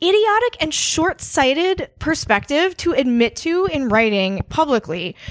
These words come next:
because you're also admitting to putting additional wear on t-, and tear on everything that you own,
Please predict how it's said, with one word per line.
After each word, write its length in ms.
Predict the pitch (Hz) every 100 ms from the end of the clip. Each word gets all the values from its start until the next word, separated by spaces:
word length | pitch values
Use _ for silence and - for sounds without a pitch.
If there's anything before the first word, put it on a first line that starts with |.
| - -
because 440 | 285 320 311 285
you're 220 | 247 311
also 320 | 359 339 440 523
admitting 400 | 453 302 285 269
to 100 | 277
putting 340 | 294 311 294 269
additional 480 | 240 240 339 415 349
wear 240 | 233 262
on 180 | 277 220
t-, 140 | 233 254
and 220 | 247 247
tear 260 | 262 285 208
on 140 | 196
everything 440 | 214 254 330 370 320
that 120 | 226
you 180 | 208 185
own, 360 | 226 202 180